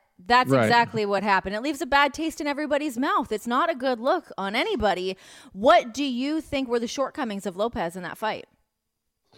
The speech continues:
Speaker 2: I, I, a lot of it was just range.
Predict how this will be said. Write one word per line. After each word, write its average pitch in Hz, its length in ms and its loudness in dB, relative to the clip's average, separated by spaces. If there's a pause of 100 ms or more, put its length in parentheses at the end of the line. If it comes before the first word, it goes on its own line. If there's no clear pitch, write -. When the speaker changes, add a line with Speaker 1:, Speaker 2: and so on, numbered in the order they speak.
(800)
Speaker 2:
I, 208 140 4
I, 214 120 4
a 196 180 8
lot 175 180 8
of 226 80 6
it 147 40 8
was 120 180 4
just 123 260 2
range. 127 480 2